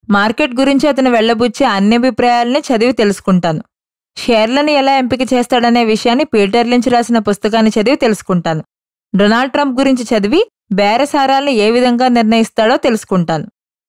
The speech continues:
బేస్‌బాల్ ఆడేటప్పుడు నేను నేనుగా లేకుండా ఎలా పోయానో, సరిగ్గా అదే విధంగా నేను షేర్ మార్కెట్లో ఉన్నా, బేరాలు చేసినా, నేను అసంకల్పితంగా ట్రంప్కుండే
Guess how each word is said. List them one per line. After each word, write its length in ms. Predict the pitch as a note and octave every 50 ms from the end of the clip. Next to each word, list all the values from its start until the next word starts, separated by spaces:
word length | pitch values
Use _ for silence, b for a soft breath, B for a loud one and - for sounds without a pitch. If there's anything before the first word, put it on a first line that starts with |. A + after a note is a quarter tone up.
| _ -
బేస్‌బాల్ 560 | G3 F#3 G#3 G#3+ A3+ A3+ A3+ B3 C#4+ D4 C#4+ C4
ఆడేటప్పుడు 480 | B3+ B3 B3+ B3+ C4 B3 A3 - C4+ C#4+
నేను 220 | C#4+ C4+ B3+ A#3+ A3+
నేనుగా 360 | G#3+ G#3 G#3 A3 A3 C4 C4+
లేకుండా 480 | C4+ A#3+ A#3 A#3 - A#3+ A#3 A#3 B3+ B3 A3
ఎలా 160 | F#3 F#3 G3 G#3+
పోయానో, 540 | - - G#3 G3+ G3+ G3+ G3 G3 F#3+ G3 F#3 - _ _ _ _ -
సరిగ్గా 460 | - - G3+ G3 G#3 G3+ G3 C4+ C#4 C4+ A#3
అదే 180 | G3 F3+ A3 B3+ C#4
విధంగా 440 | C4 B3+ A3+ B3 A#3+ B3 B3 D4+ F#4 G4+ - _ _ _ -
నేను 180 | G#3+ A3+ A#3 A#3+
షేర్ 300 | A3 - A3 G#3 G#3+ A3+
మార్కెట్లో 540 | A#3 A#3+ A#3+ A#3+ - B3+ B3 A3 B3 B3 B3 B3
ఉన్నా, 280 | B3 A#3+ A#3+ C4+ D#4+ G4+ - _ _ _ _ -
బేరాలు 460 | G3 F#3 F#3 F#3+ G3+ A3 A3+ A#3+ B3+ C4 -
చేసినా, 340 | B3+ A#3+ A#3 - B3+ C4 D#4+ G4+ G4+ _ _ _ _ -
నేను 160 | A3 A3+ A3+ A3
అసంకల్పితంగా 840 | G3 G3 - C4+ C#4 C#4+ - D4 C#4+ - C#4+ B3 C#4 C4+ C4+ C#4+ C#4+
ట్రంప్కుండే 600 | C#4+ - A3+ G#3 A3 A#3+ - - - C4 C4 C#4